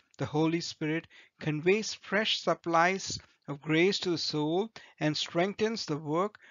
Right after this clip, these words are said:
which he has begun in the inward man. Sanctification is a thing which does not prevent a man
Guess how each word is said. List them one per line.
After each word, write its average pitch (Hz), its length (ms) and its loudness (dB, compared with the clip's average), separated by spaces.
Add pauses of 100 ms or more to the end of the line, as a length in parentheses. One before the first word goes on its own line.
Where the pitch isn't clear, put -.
(300)
which 220 320 2 (260)
he 262 300 8
has 175 280 6
begun 156 420 -2 (260)
in 147 160 0
the 175 240 2 (280)
inward 151 600 2 (200)
man. 135 380 -6 (920)
Sanctification 208 1080 2
is 196 160 -4
a 151 160 -2
thing 190 340 2 (300)
which 160 340 0
does 156 240 2
not 185 260 4
prevent 175 340 0
a 147 80 2
man 156 420 2